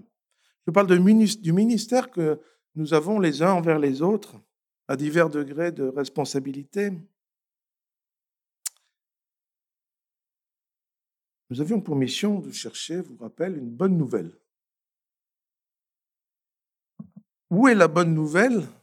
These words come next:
dans ce passage ? Nous sommes partis d'un constat.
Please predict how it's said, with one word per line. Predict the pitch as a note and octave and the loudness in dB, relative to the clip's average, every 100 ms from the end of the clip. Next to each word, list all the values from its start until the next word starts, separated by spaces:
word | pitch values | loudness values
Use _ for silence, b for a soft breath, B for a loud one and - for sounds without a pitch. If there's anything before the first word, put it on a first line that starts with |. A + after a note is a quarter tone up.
| _ _ | _ _
dans | E3 F3+ | -8 -6
ce | - | -6
passage ? | G#3 D#3 - - - - - _ _ _ _ _ _ _ _ _ _ _ _ - - _ _ _ _ _ _ _ | -6 -6 -8 -10 -16 -20 -20 _ _ _ _ _ _ _ _ _ _ _ _ -16 -16 _ _ _ _ _ _ _
Nous | C#3 | 2
sommes | A#3 A#3+ | 4 6
partis | A3 - A3 | 4 2 4
d'un | F3 | 4
constat. | E3 D#3+ D3 - C#3 F#3+ | 4 0 0 4 4 4